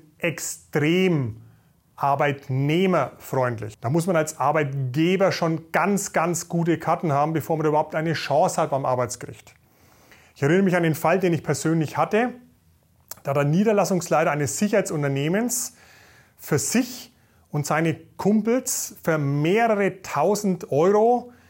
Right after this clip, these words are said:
Mietwagen gemietet, privat, und sind die privat mit den Autos rumgefahren. Und das hat er über die Firma abgerechnet. Er wurde dann fristlos gekündigt und dann hat das zuständige Arbeitsgericht gesagt,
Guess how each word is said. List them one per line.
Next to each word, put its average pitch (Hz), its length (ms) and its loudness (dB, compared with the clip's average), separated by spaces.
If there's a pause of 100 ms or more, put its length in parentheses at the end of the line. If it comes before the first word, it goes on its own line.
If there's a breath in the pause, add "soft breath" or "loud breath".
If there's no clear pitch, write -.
(200 loud breath)
Mietwagen 147 640 2
gemietet, 170 580 0
privat, 147 480 2
und 214 120 0
sind 180 160 -2
die 170 80 0
privat 156 420 0
mit 196 80 0
den 175 140 0
Autos 160 340 0
rumgefahren. 190 640 0 (680 loud breath)
Und 180 400 -2
das 151 160 -2
hat 165 120 2
er - 360 0
über 175 220 2
die 170 120 -2
Firma 175 320 0
abgerechnet. 143 720 -2 (840 soft breath)
Er 131 80 -2
wurde 190 160 4
dann 170 180 2
fristlos 185 580 0
gekündigt 185 800 -2 (640 soft breath)
und 151 80 -2
dann 165 100 2
hat 160 120 0
das 156 200 0 (120)
zuständige 165 520 -2
Arbeitsgericht 170 600 0
gesagt, 160 680 -2